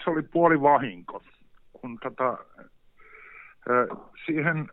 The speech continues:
seiskytluvun lopulla ja kahdeksankymmentäluvulla, niin kaikki kuvasi kinoa ja sitten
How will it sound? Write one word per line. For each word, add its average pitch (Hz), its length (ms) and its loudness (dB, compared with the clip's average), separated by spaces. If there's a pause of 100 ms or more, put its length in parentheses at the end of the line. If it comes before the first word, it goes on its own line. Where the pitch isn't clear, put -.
(480)
seiskytluvun 156 760 4
lopulla 156 520 6
ja 120 140 2
kahdeksankymmentäluvulla, 127 1000 0
niin 120 240 -6
kaikki 165 380 -2
kuvasi 117 440 6
kinoa 123 580 6
ja 101 180 2
sitten - 380 2